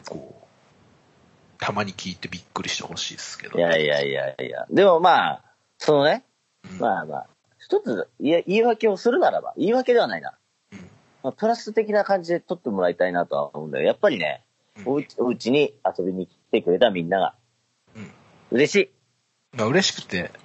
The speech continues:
Speaker 2: 嬉しくてもう気絶みたいな感じですね。
Speaker 1: 嬉しくって酒飲むよ、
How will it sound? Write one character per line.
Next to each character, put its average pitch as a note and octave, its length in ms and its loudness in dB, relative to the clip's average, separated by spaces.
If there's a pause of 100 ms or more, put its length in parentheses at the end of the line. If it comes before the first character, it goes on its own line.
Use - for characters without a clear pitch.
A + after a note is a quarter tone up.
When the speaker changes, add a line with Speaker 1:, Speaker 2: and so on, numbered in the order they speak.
(300)
Speaker 2:
嬉 G#3 220 2
し C4 60 0
く B3 140 -2
て B3+ 140 4
も C#3+ 260 0
う G2 60 -18
気 - 160 -8
絶 A2 280 -4
み F2 80 -10
た D#2 120 -4
い - 20 -8
な C#2+ 80 -12
感 C#2 120 -12
じ C#2 40 -14
で C2+ 60 -20
す - 120 -20
ね。 F2+ 160 -16
Speaker 1:
嬉 A#2 240 -4
し - 40 -8
く - 100 -14
っ - 40 -14
て - 260 -14
酒 - 260 -10
飲 F2+ 180 -8
む - 80 -20
よ、 - 60 -20